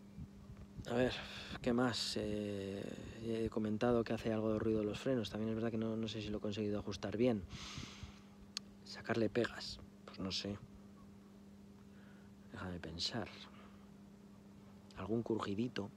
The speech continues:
pero es que lleva alguna pieza de plástico por algún lado, pero no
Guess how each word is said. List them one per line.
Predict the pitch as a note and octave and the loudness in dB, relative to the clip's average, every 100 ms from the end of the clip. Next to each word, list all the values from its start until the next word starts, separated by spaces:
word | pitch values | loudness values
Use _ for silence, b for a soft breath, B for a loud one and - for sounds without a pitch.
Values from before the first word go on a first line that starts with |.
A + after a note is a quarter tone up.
| - - | -14 -6
pero | G#2 | 0
es | G#2+ | 0
que | - B2 A#2+ A#2 A2+ | 4 6 6 6 4
lleva | A#2+ A2 | 4 4
alguna | G2+ G2 | 2 -2
pieza | F#2+ G2 F#2+ F#2 | -2 -4 -4 -4
de | F#2 | -4
plástico | G#2+ - G2+ | -4 -2 -2
por | F#2 | -2
algún | F#2+ F#2 F#2+ | -2 -2 0
lado, | A2+ G#2 - - - - - - | 0 0 -4 -12 -16 -16 -16 -8
pero | A2 G2+ G2+ | -4 -2 0
no | A2+ A#2 G#2+ G2+ | 2 2 2 -2